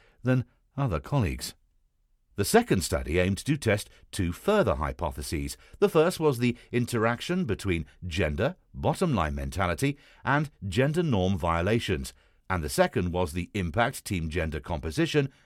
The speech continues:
may have on mistreatment. This study involved retail managers from a sales team in South Korea.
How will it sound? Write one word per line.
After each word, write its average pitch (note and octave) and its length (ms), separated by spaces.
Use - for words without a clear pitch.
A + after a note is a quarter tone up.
may A2 180
have G#2+ 440
on A#2 160
mistreatment. A#2 640
This D3 200
study D#2 380
involved D2+ 420
retail F2+ 400
managers C#2+ 460
from C#3 160
a C#3+ 100
sales C3 420
team G#3 280
in D3+ 140
South - 420
Korea. G2 460